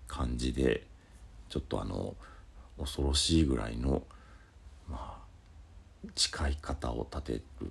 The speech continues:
て感じになっていますね。で、これはちょっと違うんですけども、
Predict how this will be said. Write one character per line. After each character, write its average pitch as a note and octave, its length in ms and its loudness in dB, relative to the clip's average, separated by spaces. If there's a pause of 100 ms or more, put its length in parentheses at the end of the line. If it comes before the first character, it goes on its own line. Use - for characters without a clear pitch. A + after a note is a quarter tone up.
(180)
て - 80 -6
感 C2 200 -2
じ A#1+ 80 -4
に A1+ 60 -4
な - 60 -6
っ - 20 -6
て - 160 -12
い - 20 -8
ま D2+ 100 -6
す - 140 -6
ね。 E2+ 220 0 (1040)
で、 F2+ 240 0 (340)
こ - 120 0
れ A2 80 4
は A2+ 260 0 (1300)
ち - 100 -6
ょ - 20 -2
っ - 20 -12
と - 100 -4
違 F2 200 4
う E2+ 100 6
ん D2 60 2
で C#2+ 80 2
す C#2+ 100 -4
け - 100 -4
ど D2+ 120 -2
も、 D#2+ 300 2